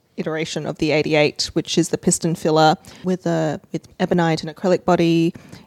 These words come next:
It has a hooded nib, which is, I think, quite similar in feel to, like, a, like, a Lamy two thousand nib. A little bit of feedback, l-, slightly flexible. I don't think it came in a huge range of nib sizes,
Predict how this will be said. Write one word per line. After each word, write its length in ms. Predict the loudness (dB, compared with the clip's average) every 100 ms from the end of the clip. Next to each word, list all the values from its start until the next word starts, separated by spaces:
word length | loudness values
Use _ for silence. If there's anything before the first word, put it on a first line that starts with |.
| _
It 120 | -4
has 300 | -2 -2 -2
a 60 | -4
hooded 360 | 2 2 2 2
nib, 400 | 4 6 4 -2 _ _
which 260 | -4 -2
is, 220 | -4 -4 -12 _ _ -20 _ -4
I 80 | -2
think, 220 | -2 -4
quite 320 | -4 0 0
similar 400 | 0 2 4 4
in 260 | 2 -2 -8
feel 420 | -4 0 2 2
to, 260 | 0 0 2
like, 260 | 2 0 -2
a, 480 | -2 0 -2 -4 -10 _ _ _
like, 120 | -4
a 60 | -2
Lamy 380 | 2 4 4 2
two 180 | 2 0
thousand 680 | 2 2 0 0 -2 -4 -2
nib. 240 | 0 -2 -6 -18 -4
A 60 |
little 180 | -2 0
bit 140 | -2
of 40 | -4
feedback, 880 | 0 0 0 0 2 2 -2 -12 -20 -20 _ _ -10
l-, 240 | -6 -4 -4
slightly 600 | -6 0 4 4 2 -2
flexible. 800 | -2 -2 -2 -4 -4 -2 -4 -8 -20 -18 0
I 60 | 2
don't 160 | 2
think 120 | 0 -4
it 100 | 0
came 220 | 2 4
in 80 | 2
a 160 | -2
huge 400 | -4 2 2 2
range 380 | -2 0 0 -4
of 100 | -2
nib 200 | -2 -2
sizes, 600 | 2 4 4 2 2